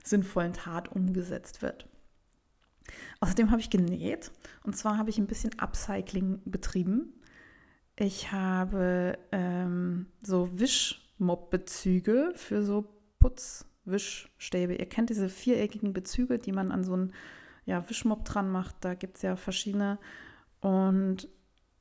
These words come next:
ich hatte so einen Billo-Wischstab vom Discounter,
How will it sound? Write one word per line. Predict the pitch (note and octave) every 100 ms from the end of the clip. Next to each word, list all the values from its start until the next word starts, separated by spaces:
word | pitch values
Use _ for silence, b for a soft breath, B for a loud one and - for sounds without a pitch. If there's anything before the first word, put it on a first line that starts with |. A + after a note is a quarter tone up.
| _ _ _ _ _ _ _ -
ich | G3 -
hatte | A3+
so | G#3 G3
einen | F#3+ F#3+ F#3 - _ _
Billo-Wischstab | - A#3+ G3+ F3+ F3+ F#3 - F#3 G3 G3+ - - F#3 F#3+ A#3+ -
vom | - F#3+ F#3+
Discounter, | F#3+ F#3 - G3+ A3+ G#3+ F#3 A#3+